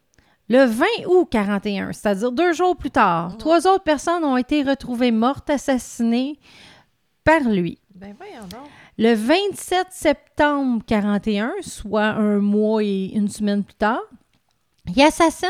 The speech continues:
Speaker 1: son frère et blesse son père, sa sœur, sa belle-sœur et sa nièce.
Speaker 2: Jesus Christ.
Speaker 1: Le trente août quarante-deux, il assassine un couple, leur fille, leur fils,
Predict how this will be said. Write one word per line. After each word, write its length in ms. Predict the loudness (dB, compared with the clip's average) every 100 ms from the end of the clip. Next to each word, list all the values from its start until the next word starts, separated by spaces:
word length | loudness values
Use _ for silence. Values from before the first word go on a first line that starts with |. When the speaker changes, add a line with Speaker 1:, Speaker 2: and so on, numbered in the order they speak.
| -4
Speaker 1:
son 240 | 0 0 0
frère 380 | 0 -2 0
et 100 | -2
blesse 340 | 0 0 0 -2
son 200 | -2 -2
père, 500 | 2 2 2 0 -6
sa 240 | -4 -4
sœur, 480 | -2 0 2 2 -2
sa 200 | 0 -2
belle-sœur 640 | 2 0 0 -2 0 0 0
et 100 | -2
sa 220 | 0 0
nièce. 520 | 0 0 -4 -6 -14
Speaker 2:
Jesus 480 | -14 -14 -18 -20 -20
Christ. 540 | -20 -20 -20 -20 -20 -20 -20 -20 -20 _ _ _ _
Speaker 1:
Le 140 | 0 0
trente 480 | -2 0 0 -2 0
août 240 | 4 4 2
quarante-deux, 720 | 0 0 0 0 0 0 -2 -2 -12 _ _ _
il 140 | 0 2
assassine 440 | 2 2 0 -2 -4
un 160 | -2 -2
couple, 360 | -4 -6 -6 _
leur 360 | -2 2 2 -2
fille, 640 | -18 -6 -4 -4 -6 -2
leur 220 | 0 0 -6
fils, 600 | -10 -6 -6 -6 -18